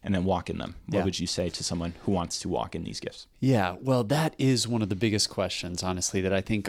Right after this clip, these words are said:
Speaker 2: are on the hearts and minds of a lot of college students. I know I was asking that question in college, like, "Lord, what are my spiritual gifts? What are the
Speaker 1: Mm-hmm.
Speaker 2: gifts that, that you've given me?" And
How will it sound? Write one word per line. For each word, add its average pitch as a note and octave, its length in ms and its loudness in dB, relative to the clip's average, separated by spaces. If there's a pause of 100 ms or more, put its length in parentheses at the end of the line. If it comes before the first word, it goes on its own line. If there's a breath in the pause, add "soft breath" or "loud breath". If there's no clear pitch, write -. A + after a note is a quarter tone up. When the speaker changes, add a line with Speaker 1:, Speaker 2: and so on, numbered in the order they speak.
Speaker 2:
are G2 300 0
on F#2 280 -2
the F#2 60 -2
hearts G2+ 380 -2
and G2 120 0
minds F#2 260 0
of F#2 80 -4
a F#2+ 60 0
lot F#2 220 0
of F#2 80 -6
college G#2+ 340 0
students. F2 280 -6
I F#2+ 60 -6
know A2 180 2
I G#2 200 0
was A2 180 2
asking F#2+ 360 0
that F#2 180 -4
question F#2+ 340 -2
in F2+ 140 -4
college, F2 400 -2
like, G2 260 -2
"Lord, C3+ 220 2
what B2 420 2
are C3+ 260 2
my B2+ 220 2
spiritual B2 400 0
gifts? D3+ 320 -2
What C3+ 140 2
are - 20 4
the C3 80 2
Speaker 1:
Mm-hmm. A#2+ 60 -2
Speaker 2:
gifts B2+ 240 0
that, A#2 240 2
that A2 140 0
you've G#2+ 180 0
given G2+ 240 2
me?" G#2 200 2 (400 loud breath)
And A2+ 220 -4